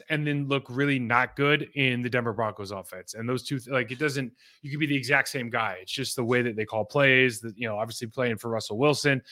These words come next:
the way that he has to drop back maybe a little bit extra, or maybe, maybe he hangs back a little bit further. It just puts those tackles in a bind 'cause, again, the geometry of the pocket changes a little bit. So I think that's a matchup that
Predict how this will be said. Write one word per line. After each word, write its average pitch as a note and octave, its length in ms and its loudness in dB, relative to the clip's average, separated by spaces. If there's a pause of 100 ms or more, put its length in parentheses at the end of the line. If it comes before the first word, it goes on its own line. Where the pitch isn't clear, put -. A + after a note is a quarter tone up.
(240)
the C3+ 80 0
way D3 120 6
that C#3+ 140 0
he C3+ 140 2
has C#3+ 160 4
to B2 100 -8
drop C3+ 300 2
back C#3 280 4
maybe C3 200 2
a C3 60 4
little C3 120 4
bit B2 140 0
extra, C3+ 300 4
or A#2+ 40 2
maybe, C3 400 0 (300)
maybe D3 180 0
he C#3+ 240 -4
hangs C#3+ 460 4
back C#3 300 6
a C3 40 -2
little C3+ 220 2
bit B2 180 -2
further. D3 600 4 (260)
It C3 60 -6
just C3 240 -6
puts - 200 -4
those C3+ 160 -2
tackles C3+ 440 4
in B2 80 0
a A#2 60 0
bind C3+ 380 8
'cause, A2+ 160 -6
again, A#2+ 240 0
the A2 120 -2
geometry B2+ 480 0
of A#2 40 0
the A2+ 60 -2
pocket C3 400 2 (140)
changes C3+ 500 0
a C#3 80 2
little C3+ 240 0
bit. C#3 280 4 (720)
So C3 360 2
I A#2 80 -4
think C#3+ 260 -2
that's C#3 220 2
a D3+ 40 0
matchup C3+ 440 -2
that A#2+ 140 -4